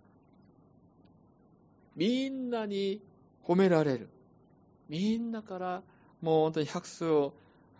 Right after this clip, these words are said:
受けるそのべきの席にいましたけども、彼は、「自分はしもべです」と。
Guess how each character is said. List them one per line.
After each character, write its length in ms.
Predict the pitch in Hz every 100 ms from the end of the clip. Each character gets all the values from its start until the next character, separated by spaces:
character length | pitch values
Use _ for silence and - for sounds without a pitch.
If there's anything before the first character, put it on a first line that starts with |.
| 120
受 100 | 127
け 100 | 151
る 140 | 143 131
そ 160 | -
の 140 | 139 127
べ 160 | 127
き 120 | 123 131
の 220 | 131 123
席 300 | - 175 170
に 280 | 160 160 - _ _ _ _ _ _ _ _ _ -
い 140 | 151
ま 120 | 170
し 100 | 160
た 120 | - 165
け 140 | 127
ど 120 | 123
も、 180 | 120 123
彼 240 | - 151 135
は、 300 | 160 190 127 _ _ - _ - _ _ _ -
「自 160 | -
分 160 | 120 113
は 260 | 110 110 - -
し 220 | - -
も 160 | 180 208
べ 140 | 185
で 120 | 175
す」 140 | 160
と。 100 | -